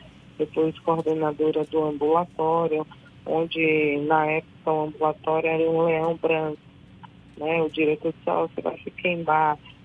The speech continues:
se você pegar o ambulatório." Mas foi a prim-,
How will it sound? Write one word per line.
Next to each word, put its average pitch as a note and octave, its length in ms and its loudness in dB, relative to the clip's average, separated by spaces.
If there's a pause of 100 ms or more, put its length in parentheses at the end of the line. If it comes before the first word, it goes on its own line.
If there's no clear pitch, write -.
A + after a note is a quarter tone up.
(120)
se D3+ 60 -10
você D#3+ 180 -6
pegar D#3+ 400 2
o D#3 40 -2
ambulatório." D#3 800 0 (500)
Mas D#3+ 320 0 (160)
foi D#3+ 180 2
a D#3+ 240 2 (120)
prim-, E3 240 -6